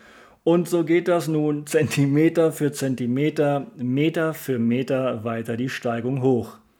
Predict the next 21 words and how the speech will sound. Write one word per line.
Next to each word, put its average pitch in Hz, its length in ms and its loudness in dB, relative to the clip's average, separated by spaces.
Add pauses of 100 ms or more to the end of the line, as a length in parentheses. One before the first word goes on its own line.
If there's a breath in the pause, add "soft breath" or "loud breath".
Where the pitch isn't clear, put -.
(180 soft breath)
Hier 196 280 4
und 147 220 -2
da 143 260 4
rutscht 127 420 -6
Herr 123 160 -2
U 147 120 2
mit 123 160 -2
seinen 110 240 -6
Füßen 117 400 -8
auch 117 180 -8
mal 117 180 -4
weg 185 260 0 (280 loud breath)
und 175 240 4
muss 151 260 -2
wieder 123 220 -2
neuen 117 400 -2
Halt 160 420 2
und 151 200 -6
festen 143 440 -4
Griff 131 300 2
bekommen. 117 600 0